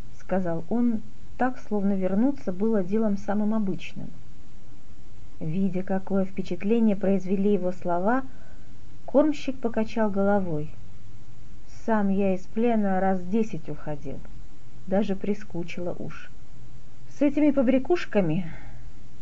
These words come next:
он чуть шевельнул ногой в кандалах, «правда, еще не бегал, вряд ли удастся».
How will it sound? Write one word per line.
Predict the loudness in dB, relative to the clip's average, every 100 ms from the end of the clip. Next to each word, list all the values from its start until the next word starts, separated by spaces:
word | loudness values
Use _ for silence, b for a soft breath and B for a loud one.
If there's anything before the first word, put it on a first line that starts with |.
| -2 -2
он | -2 -2
чуть | -4 -2
шевельнул | -2 -2 -2 -2 0
ногой | 0 0 0 0
в | 0
кандалах, | -2 0 0 0 0 -2 -2 -2 -4 -4 -4 -2
«правда, | 0 2 2
еще | 2 0 0 2
не | 4 4
бегал, | 4 2 0 0 -2 -2 -2 -2 -4 -4
вряд | -2 0 0 0 0
ли | 0
удастся». | 0 -2 -2 -2